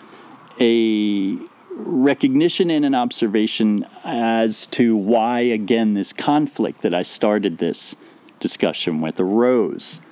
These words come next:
Because what you'll find is that people who are your peers, colleagues, similar age,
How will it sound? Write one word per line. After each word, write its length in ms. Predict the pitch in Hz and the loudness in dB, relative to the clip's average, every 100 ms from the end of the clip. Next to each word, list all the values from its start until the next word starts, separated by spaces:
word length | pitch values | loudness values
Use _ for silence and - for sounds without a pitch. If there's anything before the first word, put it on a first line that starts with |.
| - - - - - - | -20 -20 -20 -20 -20 -4
Because 320 | 113 - 120 | -2 2 2
what 120 | 147 | 2
you'll 120 | 151 127 | 0 0
find 460 | - 180 185 156 | 0 0 2 0
is 80 | 120 | 0
that 260 | - - - | -2 -4 -2
people 380 | 214 226 165 | 0 2 2
who 140 | 135 135 | 2 2
are 60 | 117 | 2
your 180 | 104 | 0
peers, 680 | - - 143 120 67 - - - | -2 2 2 4 0 -4 -8 -6
colleagues, 560 | - 120 113 90 - | 0 2 2 -2 -4
similar 500 | - - 139 131 110 | -2 0 2 2 0
age, 500 | 107 110 87 - - | 2 2 0 -6 -12